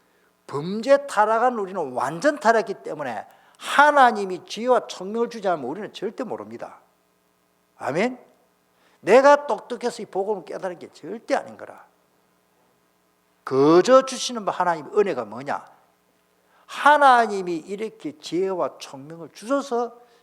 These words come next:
깨닫게 했습니다. 아멘? 그것도 우리에게 넘치도록, 예, 얼마나 감사합니까?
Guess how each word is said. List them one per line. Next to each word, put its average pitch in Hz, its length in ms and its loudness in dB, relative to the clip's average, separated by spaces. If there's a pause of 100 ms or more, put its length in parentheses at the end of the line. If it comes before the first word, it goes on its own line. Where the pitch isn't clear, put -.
깨닫게 143 400 -12
했습니다. - 480 -16
아멘? 226 360 -6 (4000)
그것도 - 840 0
우리에게 156 380 -4
넘치도록, 175 1300 0
예, 117 160 -16 (160)
얼마나 135 460 -6
감사합니까? 127 800 -12